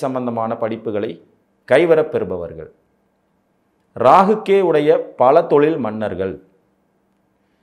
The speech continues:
கிரிப்டோ கரன்சி, பங்குச்சந்தை வர்த்தகம், ட்ரேடிங் போன்றவற்றில் சாமர்த்தியசாலிகள், குருவின் அகண்ட அறிவினால்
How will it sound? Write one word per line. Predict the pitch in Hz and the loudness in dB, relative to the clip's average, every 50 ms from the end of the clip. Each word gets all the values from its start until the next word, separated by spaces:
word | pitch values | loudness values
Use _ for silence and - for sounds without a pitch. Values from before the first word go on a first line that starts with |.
| _ _ _ _ _ _ _ _ _ _ _ _ _ _ _ _ _ _ _ _ _ _ _ _ _ _ | _ _ _ _ _ _ _ _ _ _ _ _ _ _ _ _ _ _ _ _ _ _ _ _ _ _
கிரிப்டோ | 147 160 175 - - 208 208 208 202 | -12 -10 -6 0 2 2 2 4 2
கரன்சி, | 165 156 139 131 - - 165 160 160 165 - | 0 0 0 -4 -6 -6 -6 -6 -6 -2 -2
பங்குச்சந்தை | 139 139 165 175 190 180 185 170 151 151 147 147 143 127 | -2 -2 0 -2 -2 -2 -2 -2 -2 0 0 0 0 0
வர்த்தகம், | 127 127 - - 135 123 127 131 139 135 - - - - | -2 -2 -2 -4 -4 -2 -2 -4 -6 -8 -12 -16 -10 -4
ட்ரேடிங் | 127 147 156 170 175 165 165 165 170 165 165 - | 0 2 2 2 2 2 0 -2 -4 -8 -8 -6
போன்றவற்றில் | 143 143 151 147 139 135 127 123 117 - 143 160 180 185 - - - | -4 -4 -2 -2 -2 -2 0 0 -2 -2 -4 -6 -8 -8 -12 -10 -4
சாமர்த்தியசாலிகள், | - 131 151 170 175 170 165 170 151 131 117 - 107 98 95 92 92 85 95 92 - - _ - | -2 0 0 2 0 -2 -2 -4 -6 -6 -6 -6 -6 -6 -6 -8 -8 -10 -12 -12 -14 -16 _ -4
குருவின் | 131 156 175 175 185 185 185 185 - _ _ _ _ _ _ _ | 0 0 2 2 0 -2 -4 -6 -12 _ _ _ _ _ _ _
அகண்ட | - - 123 156 160 175 170 160 143 123 | -6 -4 -2 0 -2 0 2 2 2 2
அறிவினால் | 120 131 131 131 127 127 127 127 127 123 | 2 0 -2 -2 -4 -4 -4 -6 -6 -6